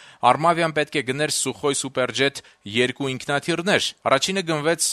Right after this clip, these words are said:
անցած տարվա ապրիլին և, ինչպես նշեցինք, շահագործվում էր անցած մեկ տարվա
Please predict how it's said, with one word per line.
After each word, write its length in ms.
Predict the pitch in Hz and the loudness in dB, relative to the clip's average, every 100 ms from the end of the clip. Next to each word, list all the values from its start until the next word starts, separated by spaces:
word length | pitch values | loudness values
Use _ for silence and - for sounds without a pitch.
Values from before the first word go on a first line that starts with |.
| 139 | -2
անցած 320 | - 151 143 143 | 0 -2 0 0
տարվա 260 | 139 147 143 | 2 4 4
ապրիլին 420 | - 156 180 101 87 | 0 -4 -4 -4 -8
և, 120 | 87 | -8
ինչպես 260 | 90 117 - | -8 -8 -6
նշեցինք, 440 | 110 110 - 143 - | -4 -4 -4 -4 0
շահագործվում 680 | 123 113 110 110 - 135 139 | 0 0 0 -4 -6 -2 0
էր 140 | - - - - _ - 110 | -2 -8 -20 -20 _ -8 -2
անցած 260 | 135 - | -2 -2
մեկ 180 | 123 117 131 | -4 2 2
տարվա 240 | 120 139 | 4 2